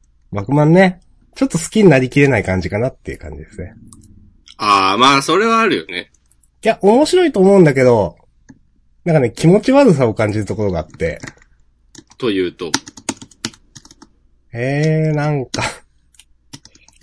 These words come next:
Speaker 1: うん、いや、このままバクの話、バクマンの話するのどうなのと思うけど、ジャンプ以外ダメって結構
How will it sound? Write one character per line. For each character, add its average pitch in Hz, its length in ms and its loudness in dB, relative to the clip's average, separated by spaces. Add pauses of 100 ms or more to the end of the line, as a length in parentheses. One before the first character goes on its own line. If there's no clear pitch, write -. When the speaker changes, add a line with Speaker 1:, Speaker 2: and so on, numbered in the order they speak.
(1000)
Speaker 1:
う 113 400 -6
ん、 104 40 -6
い 117 40 -4
や、 117 340 0
こ 104 120 -8
の 147 80 2
ま 196 80 6
ま 165 40 2
バ 131 120 0
ク 156 100 -2
の 160 80 4
話、 165 340 0 (160)
バ 117 160 -4
ク - 140 -2
マ 170 140 6
ン 170 100 4
の 165 80 2
話 165 240 0
す - 80 -6
る 127 60 -2
の 107 80 -2
ど 139 200 0
う 135 80 -2 (120)
な 107 140 -4
の 107 120 -4
と 95 140 -8
思 127 240 4
う 104 40 -4
け 85 140 -6
ど、 82 320 -10 (1120)
ジ 110 160 0
ャ 214 100 2
ン 254 60 2
プ - 420 -6
以 147 100 0
外 117 260 0
ダ 107 300 -6
メ 131 140 2
っ - 20 2
て - 240 -8
結 - 260 -6 (100)
構 92 240 -4